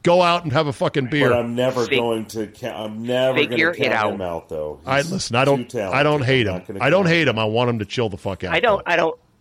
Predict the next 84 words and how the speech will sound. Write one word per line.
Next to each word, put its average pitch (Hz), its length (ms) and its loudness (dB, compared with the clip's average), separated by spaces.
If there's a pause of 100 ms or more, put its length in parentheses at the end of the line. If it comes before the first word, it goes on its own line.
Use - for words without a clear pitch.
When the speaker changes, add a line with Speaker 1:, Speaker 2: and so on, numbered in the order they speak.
Speaker 3:
I 156 60 -4
don't 165 180 0
dislike 127 480 0
him 110 140 -6
either. 101 200 -8
Speaker 1:
I 175 60 4
don't 180 140 2
dislike 117 400 0
him 101 100 -2
either, 104 160 2
but 104 200 -4
he 123 140 -2
needs 123 320 -4
to 92 100 -12
chill 95 260 -2
out. 85 200 -6
All 131 80 2
right, 107 180 0
Tiger, 131 420 0
and 107 120 -2
then 113 120 0
we're 113 80 -4
gonna 113 140 0
get 107 140 -2
to 110 60 -4
the 98 80 -4
broadcast 104 560 0
and 98 100 -4
put 107 120 0
a - 20 0
wrap 98 300 0
on 90 100 -2
it. 85 100 -8 (880)
Tiger 175 280 2
Woods 147 580 4 (420)
was 123 420 0
basically 143 480 2
a - 20 2
non-factor. 120 640 2
I 113 80 4
didn't 147 300 2
really 131 220 2
watch 113 480 0
much 113 220 0
of 117 60 -4
his 123 140 0
rounds, 110 400 2
even 110 120 -2
though 113 100 2
they 113 80 2
were 113 100 4
available 110 400 2
on 110 140 2
E 107 120 2
S 107 140 0
P 107 200 -2
N. 104 140 0
I'm 101 120 -4
just 107 200 -6
not 113 160 0
at 104 60 -10
the 101 60 -8
stage 113 360 -4
where 104 80 -4
I'm 98 60 -6
like, 107 160 -2
"I 120 80 -4
gotta 123 200 2
watch, 117 300 2
I 117 40 0
gotta 110 180 0
watch, 107 280 0
I 117 40 0
gotta 110 160 2
watch." 110 360 0
What 110 200 0
I 110 60 2
did 131 280 0
see, 143 220 2
though, 139 260 4
was 110 260 2
some 101 200 -2
horrific 107 1040 0
putting. 90 400 -2